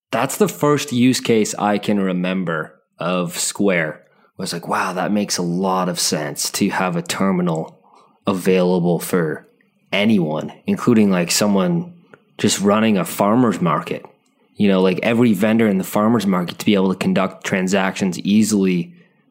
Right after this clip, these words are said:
with a terminal like that to start accepting Visa and debit. It's like, this just makes perfect sense. I think it had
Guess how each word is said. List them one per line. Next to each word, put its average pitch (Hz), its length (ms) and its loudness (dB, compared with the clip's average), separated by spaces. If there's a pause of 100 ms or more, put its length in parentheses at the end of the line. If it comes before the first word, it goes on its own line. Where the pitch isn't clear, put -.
(120)
with 101 160 0
a 95 60 0
terminal 110 500 2
like 87 260 0
that 90 220 -4
to 85 160 -2
start 92 280 0
accepting 90 680 -4
Visa 92 380 2
and 82 140 -2
debit. 95 400 0 (180)
It's - 100 -18
like, - 100 -16
this - 180 2
just - 220 -2
makes - 200 -8
perfect - 460 -4
sense. 82 360 -4
I 98 80 0
think 139 220 0
it - 80 0
had 92 360 -4